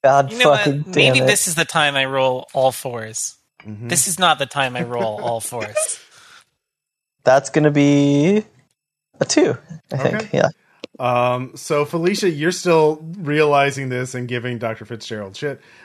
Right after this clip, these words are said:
Speaker 3: Uh, Indy, you realize, uh, Ava's not in sight.
Speaker 2: And things have always gone well when Ava is not around.
Speaker 3: Yeah, so, uh, Ava, there's something on your, uh, holding, uh, covering your mouth. Uh, it look, it, it feels like wood, but it's shaped like a hand.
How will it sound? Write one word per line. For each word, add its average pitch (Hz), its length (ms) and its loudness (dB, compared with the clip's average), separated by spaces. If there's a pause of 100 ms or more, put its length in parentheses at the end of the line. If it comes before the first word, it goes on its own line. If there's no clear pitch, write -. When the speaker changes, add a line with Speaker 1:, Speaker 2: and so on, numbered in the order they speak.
(220)
Speaker 3:
Uh, 120 300 0
Indy, 208 220 0
you 165 180 -2
realize, 143 720 2
uh, 127 240 0
Ava's 151 440 2
not 139 340 0
in 127 140 -8
sight. 110 400 -6 (500)
Speaker 2:
And 117 120 -10
things 120 240 -4
have 117 100 -4
always 127 380 2
gone 120 260 0
well 113 280 2
when 113 120 -4
Ava 117 280 2
is 113 180 -4
not 123 180 2
around. 113 520 0
Speaker 3:
Yeah, 127 340 -6
so, 147 460 0
uh, 151 520 4
Ava, 226 260 2
there's 160 200 0
something 226 400 0
on 165 320 0
your, 151 480 0
uh, 139 280 4
holding, 175 460 -2
uh, 131 400 -2
covering 175 340 2
your 156 120 0
mouth. 113 440 0
Uh, 110 300 -2
it 113 180 -8
look, 139 220 -8
it, 135 160 -12 (140)
it 139 120 -10
feels 247 360 -4
like 151 280 2
wood, 135 240 2
but 127 160 0
it's 120 200 -6
shaped 170 260 -6
like 139 160 -4
a 117 80 -6
hand. 110 380 -6